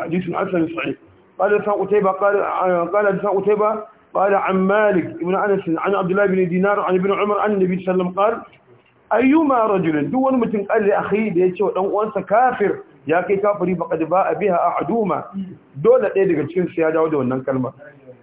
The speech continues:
In kafirin ne, shi kenan, ta je ta zama a jikinsa. In ko ba shi ba, sai ta dawo kan wannan, ta rubuto masa. Shi da faɗi kalma, ko da ba kafirin ba ne. هذا حديث حسن صحيح. ومعنى قوله باء،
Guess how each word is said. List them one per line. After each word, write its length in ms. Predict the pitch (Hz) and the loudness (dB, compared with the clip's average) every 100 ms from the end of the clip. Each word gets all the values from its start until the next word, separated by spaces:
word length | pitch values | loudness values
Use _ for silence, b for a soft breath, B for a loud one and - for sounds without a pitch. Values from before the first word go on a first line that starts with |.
| - | -2
In 140 | 247 254 | 0 4
kafirin 440 | 269 269 240 240 | 2 4 2 2
ne, 120 | 220 220 | 0 -2
shi 100 | 214 | -4
kenan, 220 | 202 190 | -2 -2
ta 80 | 170 | -2
je 100 | 196 | -2
ta 120 | 190 | 0
zama 240 | 147 165 185 | -2 -2 0
a 100 | 160 | -2
jikinsa. 400 | 135 165 165 160 - | -4 -6 -6 -8 -8
In 120 | 208 | 0
ko 160 | 226 | 0
ba 100 | 220 185 | 2 0
shi 60 | 190 | -2
ba, 80 | 190 | -4
sai 100 | 185 | -4
ta 100 | 175 | 0
dawo 140 | 160 165 | 0 0
kan 60 | 180 | 0
wannan, 240 | 175 165 139 | 0 0 -2
ta 60 | |
rubuto 260 | 151 156 156 | -4 -2 -2
masa. 240 | 160 - - _ - 180 | -2 -6 -16 _ -8 -2
Shi 80 | |
da 80 | 185 | 0
faɗi 240 | 180 170 - | 0 -4 -2
kalma, 240 | 160 143 - | -2 -2 0
ko 140 | 208 214 | 2 4
da 140 | 180 | 2
ba 160 | 147 139 | 0 -2
kafirin 400 | 160 156 143 131 | -2 -2 -2 -2
ba 80 | 123 | -4
ne. 140 | 120 - _ _ _ _ _ | -6 -18 _ _ _ _ _
هذا 220 | 170 190 185 | 0 2 0
حديث 220 | 147 160 | -2 -4
حسن 340 | 165 160 151 143 | -4 -2 -4 -6
صحيح. 200 | 120 143 147 | -4 -2 0
ومعنى 320 | 170 165 160 160 | 0 0 -2 0
قوله 320 | 196 190 175 | 0 2 0
باء، 640 | 156 185 160 151 - - | 2 2 2 -2 -6 -14